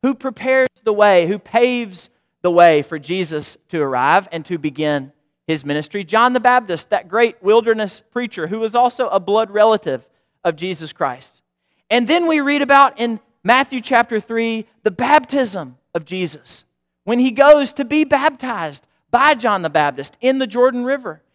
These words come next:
And John says, "You come to me for baptizing? You're the one who should be baptizing me, not the other way around." But Jesus says, "I must do this to fulfill all righteousness."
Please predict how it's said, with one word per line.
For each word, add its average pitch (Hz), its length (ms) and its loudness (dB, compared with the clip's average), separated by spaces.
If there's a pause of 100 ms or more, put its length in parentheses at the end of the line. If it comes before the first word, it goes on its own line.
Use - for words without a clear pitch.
(200)
And 214 160 -2
John 269 320 4
says, 214 320 2
"You 320 140 -6
come 330 240 0
to 269 100 -2
me 302 180 -2
for 285 160 -6
baptizing? 302 840 -2 (680)
You're 311 220 0
the 359 100 4
one 277 220 4
who 254 140 0
should 247 260 -8
be 247 180 -4
baptizing 240 720 2
me, 254 260 2
not 196 240 0
the 214 120 -2
other 196 180 2
way 170 200 2
around." 156 340 0
But 160 120 -8
Jesus 185 360 -8
says, 175 320 0 (220)
"I 160 120 0
must 185 480 2 (180)
do 220 160 2
this 220 280 2
to 196 140 -8
fulfill 185 480 -2
all 190 260 4
righteousness." 196 720 -4